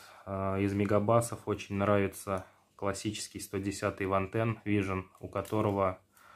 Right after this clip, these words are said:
каналы именно состоят из шаров. По дальности он меня вполне устраивает. И по уловистости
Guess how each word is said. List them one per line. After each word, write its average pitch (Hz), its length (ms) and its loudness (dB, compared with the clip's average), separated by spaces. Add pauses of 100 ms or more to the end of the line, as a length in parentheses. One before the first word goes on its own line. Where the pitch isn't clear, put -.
(380)
каналы 101 500 6
именно 95 380 4
состоят 98 680 -2
из 98 200 -6
шаров. 95 500 2 (1300)
По 101 100 2
дальности 104 560 4
он 98 300 0
меня 101 600 0
вполне 101 380 2
устраивает. 104 920 2 (220)
И 107 240 4
по 107 320 0
уловистости 104 1000 0